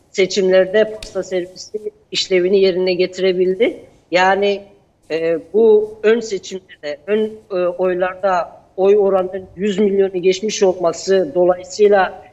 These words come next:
seçime katılım oranının bin dokuz yüz sekizlerden, e, itibaren en yüksek oy oranı olması Donald Trump'ın kutuplaştırıcı yaklaşımının bir göstergesi olarak, bir tepkisi olarak gösterebiliriz. Yani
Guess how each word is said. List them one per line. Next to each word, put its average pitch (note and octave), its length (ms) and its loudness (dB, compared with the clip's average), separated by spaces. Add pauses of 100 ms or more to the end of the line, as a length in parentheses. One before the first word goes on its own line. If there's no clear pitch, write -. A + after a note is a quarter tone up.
(140)
seçime G#3 640 -2
katılım G3+ 520 -2
oranının F#3+ 640 -4
bin G3 200 -4
dokuz G3 340 0
yüz G#3 180 2
sekizlerden, G3 840 0 (500)
e, F3 220 2
itibaren F#3+ 920 0
en G#3 100 -2
yüksek G#3 560 -8
oy G#3 200 4
oranı F#3+ 380 -4
olması F#3+ 640 -6 (320)
Donald A#3 360 0
Trump'ın G3+ 720 -6
kutuplaştırıcı F#3+ 880 -4
yaklaşımının G3 640 -4 (100)
bir G3+ 220 2
göstergesi F#3+ 680 0
olarak, F3+ 520 -2
bir F#3+ 260 0 (140)
tepkisi F#3 380 -10
olarak G3 520 -2
gösterebiliriz. F#3 920 -2
Yani D#3 360 0